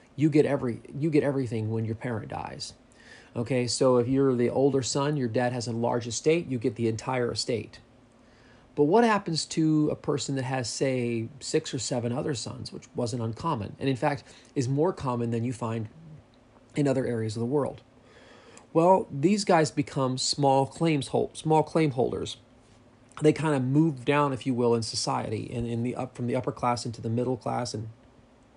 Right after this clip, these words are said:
and that ideas also permeate sometimes into the lower class. But they brought these same values that the nobility had with them when they came down. Those values were hard work, deferred gratification,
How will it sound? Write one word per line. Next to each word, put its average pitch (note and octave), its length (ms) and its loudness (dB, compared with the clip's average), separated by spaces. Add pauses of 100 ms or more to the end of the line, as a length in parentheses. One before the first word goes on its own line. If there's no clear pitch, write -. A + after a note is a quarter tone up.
(220)
and C#3 160 0
that D3 220 2
ideas C3+ 340 2 (280)
also C#3+ 220 0
permeate C3 420 -2
sometimes B2 320 -4
into A2+ 140 -4
the A#2 80 -4
lower B2+ 260 0
class. - 400 -10 (520)
But C3 140 4
they D#3+ 100 8
brought F#3+ 300 6
these F#3 180 2
same F3 340 2
values C3 760 -4 (960)
that D#3+ 220 2
the C#3+ 60 0
nobility C#3 520 4
had A#2 420 -4
with F#3+ 220 0
them A2+ 140 -4
when A2+ 140 -2
they A#2 100 -2
came A2+ 280 -4
down. B2 360 -4 (240)
Those B2+ 180 2
values A#2+ 360 0
were A2 200 -10 (120)
hard D3 300 -2
work, A#2+ 300 0 (600)
deferred C3 400 0
gratification, C3+ 720 -2